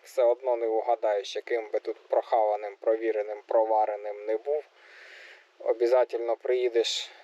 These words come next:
Вчора ловилось, позавчора ловилось, всю неділю ловилось. Приїжджаєш і ніфіга.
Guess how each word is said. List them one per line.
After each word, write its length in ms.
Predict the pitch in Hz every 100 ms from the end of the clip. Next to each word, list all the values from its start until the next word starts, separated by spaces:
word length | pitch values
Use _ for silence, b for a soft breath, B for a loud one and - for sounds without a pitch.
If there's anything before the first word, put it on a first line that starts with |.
| B -
Вчора 380 | - 139 123
ловилось, 580 | 113 113 110 110 104 101
позавчора 680 | - 131 123 117 - 117 110
ловилось, 520 | 110 110 104 101 -
всю 220 | - 139
неділю 460 | 131 127 135 123 113
ловилось. 500 | 110 107 101 95 -
Приїжджаєш 760 | - 117 123 127 127 110 104 -
і 100 | 127
ніфіга. 540 | 120 110 123 110 101